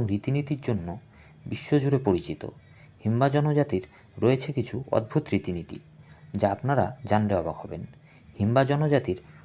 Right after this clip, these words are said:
মহিলারা তাদের জীবনে মাত্র একবার স্নান করেন,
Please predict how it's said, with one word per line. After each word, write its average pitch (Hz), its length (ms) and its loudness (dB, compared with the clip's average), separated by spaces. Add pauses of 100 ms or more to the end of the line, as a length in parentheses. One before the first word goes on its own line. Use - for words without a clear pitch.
(140)
মহিলারা 113 480 6 (1300)
তাদের 127 220 2
জীবনে 117 380 0 (340)
মাত্র 117 220 -2
একবার 110 320 4
স্নান 95 320 -2
করেন, 80 260 -6